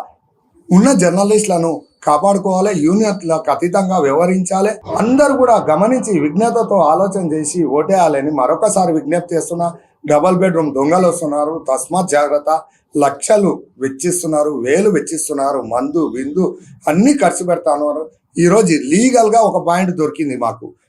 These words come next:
లీగల్గా ఎక్సైజ్కు తొమ్మిది వేల రూపాయలు చెల్లించిండ్రు ఫంక్షన్ హాల్‌లో దావత్ పెట్టడానికి. అది లీగలే కదా,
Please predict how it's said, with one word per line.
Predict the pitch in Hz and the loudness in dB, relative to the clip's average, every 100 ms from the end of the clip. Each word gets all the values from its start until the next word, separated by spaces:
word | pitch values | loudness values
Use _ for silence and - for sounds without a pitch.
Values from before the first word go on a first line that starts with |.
| _ _ 302 | _ _ -2
లీగల్గా | 160 196 233 220 165 196 | 2 4 4 2 4 2
ఎక్సైజ్కు | 160 160 - 220 190 - 185 208 - _ _ _ _ - - | 2 0 0 0 0 -2 -4 -4 -8 _ _ _ _ -8 -2
తొమ్మిది | 196 208 180 | 0 2 2
వేల | 170 165 | 2 2
రూపాయలు | 156 156 180 196 - 170 | 0 0 0 0 -2 -2
చెల్లించిండ్రు | 170 185 175 151 113 - | 2 2 2 -2 -4 -6
ఫంక్షన్ | 156 170 - 165 | -4 -2 0 0
హాల్‌లో | 156 151 139 190 131 | 2 0 -2 -4 0
దావత్ | 143 160 156 | 2 2 0
పెట్టడానికి. | 143 139 135 123 101 _ _ _ - | -4 -2 -2 -4 -6 _ _ _ 0
అది | 208 | 2
లీగలే | 240 247 269 269 | 2 2 4 4
కదా, | 240 233 | 2 0